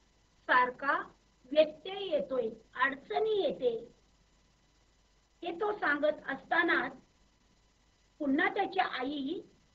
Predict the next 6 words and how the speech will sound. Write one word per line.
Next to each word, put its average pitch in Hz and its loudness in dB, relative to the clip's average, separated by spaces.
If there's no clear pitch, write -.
त्याला 294 0
काहीतरी 349 0
सांगते 320 2
आणि 339 -6
तो 370 -4
म्हणतो, 330 0